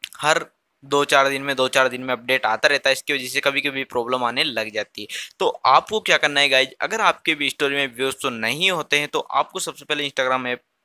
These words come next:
सॉरी, प्ले स्टोर ऐप को ओपन करना है। Instagram ऐप को यहाँ पर सर्च करेंगे। सर्च करने के बाद आपको, अगर आपके अपडेट आया हुआ है तो आप अपडेट कर लें,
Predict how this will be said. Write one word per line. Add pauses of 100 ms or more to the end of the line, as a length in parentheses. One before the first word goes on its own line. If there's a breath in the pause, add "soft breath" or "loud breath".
(160)
सॉरी,
प्ले
स्टोर
ऐप
को
ओपन
करना
है। (1900 loud breath)
Instagram
ऐप
को
यहाँ
पर
सर्च
करेंगे। (400 soft breath)
सर्च
करने
के
बाद (140)
आपको,
अगर
आपके (140)
अपडेट
आया
हुआ
है
तो
आप
अपडेट
कर
लें,